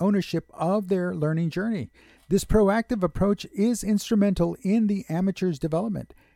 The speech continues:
as it fosters a sense of agency and control over their trajectory. Now, confidence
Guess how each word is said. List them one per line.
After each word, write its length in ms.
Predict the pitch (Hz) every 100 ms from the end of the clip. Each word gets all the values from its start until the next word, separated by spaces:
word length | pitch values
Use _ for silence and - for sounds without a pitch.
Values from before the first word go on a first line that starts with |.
| -
as 240 | 156 170 147
it 140 | 175
fosters 560 | - 160 170 - 156 139
a 60 |
sense 340 | - 185 165 139
of 100 | -
agency 640 | 175 196 214 208 220 214 -
and 540 | 185 220 175 120 110 - - _ _ _ _ _ _ -
control 720 | 143 120 - 151 160 156 -
over 200 | 131 131
their 180 | 131 131
trajectory. 840 | - 143 127 - 131 143 - 104 - _ _ _ _ _ _ _ _ -
Now, 100 | 123
confidence 760 | - 214 247 170 131 135 -